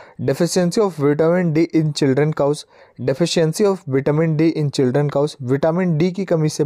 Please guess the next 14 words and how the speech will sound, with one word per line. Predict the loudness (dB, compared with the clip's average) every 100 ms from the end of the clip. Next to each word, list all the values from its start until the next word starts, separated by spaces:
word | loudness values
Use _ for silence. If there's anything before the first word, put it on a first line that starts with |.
| -2
बच्चों | -4 0 0
में | 0
कौन | 0 -2
सी | -2 -4
बीमारी | -2 0 2
हो | 0 -2
सकती | -8 -8 -8
है? | -8 -16 _ _ _ _ _ _ _ _ _ _ _ _ _ _ _ _ _ _ _ _ _ _ _ _ _ _ _ _ _ _ _ _ _ _ _ _ _ _ _ _ _ _ _ _ -6
ऑप्शन | -4 -2 -2 0
ए | 0
करेक्ट | 0 0 0
हो | 0
जाएगा, | 2 0 -2 -10 -20 _
रिकेट्स। | -2 0 0 -2 -2 -12